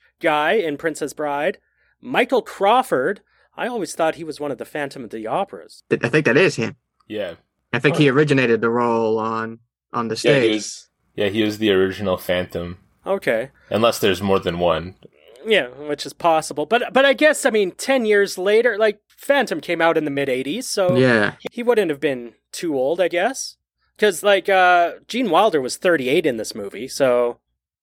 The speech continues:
Speaker 1: that's, I guess, about the age they were looking for, for Willy Wonka. Um, let's see, we have Sidney James and Kenneth Williams showed interest in the role. Peter Sellers desperately wanted the role.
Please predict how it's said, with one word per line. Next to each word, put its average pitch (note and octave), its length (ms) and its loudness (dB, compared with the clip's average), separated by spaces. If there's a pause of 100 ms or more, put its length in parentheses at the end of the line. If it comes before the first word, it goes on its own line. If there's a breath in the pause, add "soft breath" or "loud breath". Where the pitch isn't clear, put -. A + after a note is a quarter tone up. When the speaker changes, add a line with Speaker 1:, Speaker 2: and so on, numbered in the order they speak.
Speaker 1:
that's, D3+ 260 0
I C#3 100 2
guess, B2+ 260 0
about B2+ 200 0
the B2+ 120 -2
age B2 200 -2
they B2 60 -6
were A#2+ 100 -4
looking A#2+ 260 -6
for, B2 140 -10
for - 120 -12
Willy A#2+ 220 -4
Wonka. A2+ 400 -8 (560 loud breath)
Um, D#3 180 0
let's F#3 180 0
see, G#3 80 -2
we F#3 140 0
have G3+ 200 2
Sidney B3 400 -2
James A3 560 0
and D3+ 180 -6
Kenneth G3+ 340 -2
Williams F#3+ 440 0
showed C#3 300 -2
interest A3 440 -2
in G#3 60 -2
the G3 60 -4
role. G3+ 360 2 (300 loud breath)
Peter A#3+ 280 0
Sellers A#3 640 0
desperately E3+ 600 0
wanted D#3 320 -2
the D3 80 -4
role. C3+ 420 0